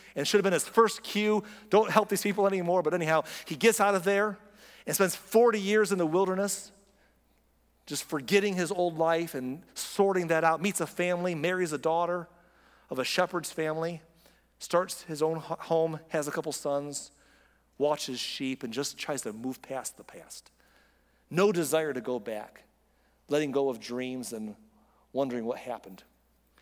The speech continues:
And then one day, he comes across a burning bush. And God says, "Moses, the bush, bush is burning and it's not consumed, it's talking to me." And he encounters God. And in that moment,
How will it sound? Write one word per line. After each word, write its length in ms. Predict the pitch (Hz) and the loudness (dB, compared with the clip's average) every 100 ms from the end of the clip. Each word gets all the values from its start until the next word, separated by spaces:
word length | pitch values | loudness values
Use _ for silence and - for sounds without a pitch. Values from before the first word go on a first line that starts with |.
| _ | _
And 100 | 139 | -6
then 140 | 151 | -2
one 220 | 143 143 127 | 0 -2 -2
day, 340 | 127 131 123 _ _ _ _ _ _ _ | -2 -2 -8 _ _ _ _ _ _ _
he 100 | - | -8
comes 160 | 131 113 | -6 -4
across 260 | 117 110 | -6 -6
a 40 | 107 | -6
burning 260 | 110 107 | -8 -8
bush. 400 | 101 - - - - _ _ _ _ _ _ | -14 -16 -16 -16 -20 _ _ _ _ _ _
And 80 | 113 | -8
God 160 | 110 | -6
says, 180 | 117 110 | -6 -8
"Moses, 440 | 107 110 135 - - _ _ _ _ _ _ _ _ _ _ _ _ _ _ _ _ _ _ _ | -6 -6 -8 -12 -16 _ _ _ _ _ _ _ _ _ _ _ _ _ _ _ _ _ _ _
the 60 | - | -10
bush, 260 | 95 110 - | -8 -8 -8
bush 160 | 120 127 | -8 -8
is 80 | 113 | -4
burning 320 | 135 175 113 | -4 -4 -6
and 100 | 113 | -8
it's 140 | - | -6
not 180 | 120 - | -8 -8
consumed, 320 | 123 117 196 | -10 -8 -8
it's 140 | 92 - | -8 -10
talking 340 | - - 110 | -16 -14 -12
to 80 | 98 | -12
me." 220 | 95 92 _ _ _ _ _ | -16 -20 _ _ _ _ _
And 80 | 110 | -16
he 140 | 101 | -16
encounters 480 | - - - 113 104 | -16 -14 -14 -14 -16
God. 340 | - - - - _ _ _ _ _ _ _ _ _ | -16 -18 -20 -20 _ _ _ _ _ _ _ _ _
And 80 | 120 | -6
in 80 | 147 | -2
that 200 | 139 120 | -2 -2
moment, 520 | 123 135 120 98 | -4 -4 -4 -12